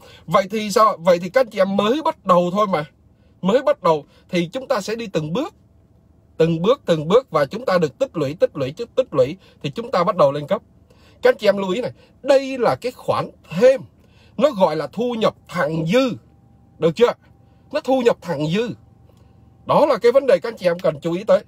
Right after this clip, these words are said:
À, có nghĩa là thu nhập thặng dư là các anh chị em có làm hay không có làm, hệ thống các anh chị em có làm hay không làm, không quan trọng.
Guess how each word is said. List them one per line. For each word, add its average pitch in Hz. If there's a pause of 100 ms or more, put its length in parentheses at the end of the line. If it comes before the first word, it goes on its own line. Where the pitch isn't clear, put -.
(380)
À, 165 (800)
có 285
nghĩa 226
là 190
thu 240
nhập 226
thặng 160
dư 208
là 170 (100)
các 208
anh 214
chị 151
em 143
có 508
làm 170
hay 160
không 185
có 208
làm, 139 (100)
hệ 151
thống 202
các 269
anh 262
chị -
em 185
có 262
làm 185
hay 185
không 196
làm, 156 (840)
không 254
quan 240
trọng. 123